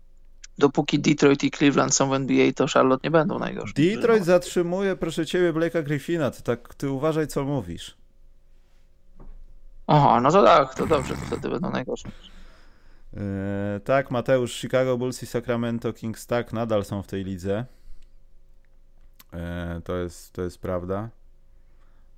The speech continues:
Speaker 2: I Karol, teraz odpowiesz na pytania i sobie naprawdę pójdziemy, bo tutaj teraz się pytania
Speaker 1: Tak.
Speaker 2: zaczęły. Pytania, pytania,
Speaker 1: Tak, tak.
Speaker 2: pytania, pytania. Wszyscy pytania. Ale nie
Speaker 1: Ostatnie
Speaker 2: ma po
Speaker 1: pytanie.
Speaker 2: angielsku nic. Jest, jest jedno słowo po angielsku, no, ale to możemy wybaczyć.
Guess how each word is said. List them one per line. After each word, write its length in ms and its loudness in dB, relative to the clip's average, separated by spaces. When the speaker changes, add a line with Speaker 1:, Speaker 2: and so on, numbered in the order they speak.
Speaker 2:
I 320 -6
Karol, 280 -2
teraz 260 -8
odpowiesz 400 -6
na 60 -8
pytania 440 -8
i 60 -8
sobie 220 -10
naprawdę 400 -8
pójdziemy, 500 -8
bo 120 -16
tutaj 240 -12
teraz 240 -6
się 120 -12
pytania 340 -8
Speaker 1:
Tak. 180 2
Speaker 2:
zaczęły. 320 -14
Pytania, 520 -10
pytania, 380 -12
Speaker 1:
Tak, 20 -20
tak. 120 -8
Speaker 2:
pytania, 340 -12
pytania. 300 -16
Wszyscy 360 -16
pytania. 380 -16
Ale 100 -6
nie 60 0
Speaker 1:
Ostatnie 140 0
Speaker 2:
ma 60 4
po 60 2
Speaker 1:
pytanie. 200 2
Speaker 2:
angielsku 440 0
nic. 200 -8
Jest, 280 0
jest 200 2
jedno 220 0
słowo 240 0
po 160 2
angielsku, 580 -4
no, 240 -6
ale 260 -4
to 300 -2
możemy 300 -6
wybaczyć. 540 -10